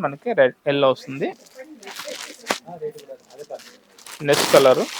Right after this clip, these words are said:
లైట్ ఎల్లో, లైట్ ఎల్లో కలర్కి డార్క్ గ్రీన్ కలర్ పళ్ళు and బ్లౌజ్ వచ్చేసి మనకి డార్క్ గ్రీన్ వస్తుంది. దీంట్లో బోర్డర్ వచ్చేసి మనకి పైతాని బోర్డర్ వస్తుందండి. సూపర్ ఉంది. సేమ్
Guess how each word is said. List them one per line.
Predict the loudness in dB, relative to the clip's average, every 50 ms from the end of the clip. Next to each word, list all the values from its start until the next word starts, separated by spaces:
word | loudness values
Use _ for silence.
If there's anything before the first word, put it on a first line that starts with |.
| -2 -2 -2 -4 -12 -14 _ -20 _ -16 -14 -12 -10 -12 -12 -12 -14 -14 -14 -16 -18 _ _ -20 -20 -20 -20 _ _ _ -16 -14 -14 -14 -14 _ -20 -20 -18 -16 -14 -14 -14 -14 -18 -20 _ _ -2 2
లైట్ | 4 6 6 4 2 0 -2 0
ఎల్లో, | 0 4 4 4 4 4 _ -16 -6 0 4
లైట్ | 4 4 4 2 -2 -6 -4
ఎల్లో | 2 2 0 2 2 -4
కలర్కి | -2 -2 -2 -4 -4 -6 -6 -6 -6 -2 4 6
డార్క్ | 8 8 8 6 4 0 -12 -12 -8 -4
గ్రీన్ | -2 -2 -2 -2 -6 0 0
కలర్ | 0 4 4 2 0 0 _ 0 0
పళ్ళు | 0 2 2 0 0
and | -2 -2 -2
బ్లౌజ్ | 2 2 2 2 0 -6
వచ్చేసి | -14 -10 -10 -10 -10 -10 -8 -6
మనకి | -6 -6 -2 -2 2 6 8
డార్క్ | 8 8 6 4 -2
గ్రీన్ | -4 -4 -2 -2 -4
వస్తుంది. | -6 _ -14 -10 -8 -8 -6 -4
దీంట్లో | -4 -4 -4 0 -2 -2 0 4
బోర్డర్ | 6 6 6 6 6 2 0
వచ్చేసి | -2 -6 -12 -12 -12 -8 -8
మనకి | -8 -8 -8 -12 -14 -16 _ _ -20 -20 -20 -20 _ _ _ _ -16 -4 -2
పైతాని | -2 -2 2 4 4 4 4 2 0 4
బోర్డర్ | 4 4 6 4 2 0 -2
వస్తుందండి. | -4 -6 -8 -8 -8 -6 -8 -10 -10
సూపర్ | -10 -6 -6 -6 -2 0 0 0 0 -2
ఉంది. | -2 -4 -4 -4 -6 -8 -12 -12 -10 -10 -10 -10 -10 -14 -14 -14 -14 -20 -18 -18 -20 -20 -20 -18 -18 -6 -2
సేమ్ | 0 2 2 2 0 0 -2